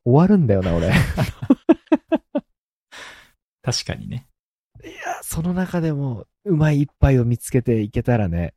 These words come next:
Speaker 1: やっぱ気持ちいいだろうなっていうのは思うから。
Speaker 2: そうですね。
Speaker 1: うん。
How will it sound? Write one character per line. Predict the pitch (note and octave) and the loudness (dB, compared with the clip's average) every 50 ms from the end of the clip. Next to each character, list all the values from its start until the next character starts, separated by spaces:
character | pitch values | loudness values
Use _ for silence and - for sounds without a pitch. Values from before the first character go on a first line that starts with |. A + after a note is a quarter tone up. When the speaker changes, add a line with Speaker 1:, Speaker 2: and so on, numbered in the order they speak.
| _ - | _ -14
Speaker 1:
や | G#2 | -14
っ | G2+ - | -12 -10
ぱ | - G2 | -10 -10
気 | - - A2 | -8 -6 -6
持 | G2+ G2+ | -6 -6
ち | - - - | -6 -4 -4
い | G#2 | -2
い | |
だ | F#2 F2 | -2 -2
ろ | E2+ E2 D#2 | -2 -2 -4
う | |
な | D2+ D2 - | -4 -6 -10
っ | - _ _ | -12 _ _
て | - G2+ | -12 -12
い | |
う | F#2+ F2 | -10 -10
の | D2+ | -10
は | C#2 | -10
思 | C2+ D2 C#2 C2+ | -10 -10 -12 -14
う | D#2 - | -16 -16
か | - C2 | -14 -14
ら。 | B1+ A#1+ - - _ _ _ _ | -14 -14 -16 -20 _ _ _ _
Speaker 2:
そ | - - A2 F#2 | -6 -4 -4 -4
う | |
で | - - | -6 -10
す | - - - | -18 -20 -18
ね。 | G#2+ - - - - _ _ _ _ _ _ - | -18 -18 -20 -20 -20 _ _ _ _ _ _ -12
Speaker 1:
う | E2 | -10
ん。 | E2 D#2+ D2 C2+ C2+ B1+ A#1+ A#1 F#2+ G2+ | -8 -8 -8 -10 -10 -12 -12 -14 -16 -18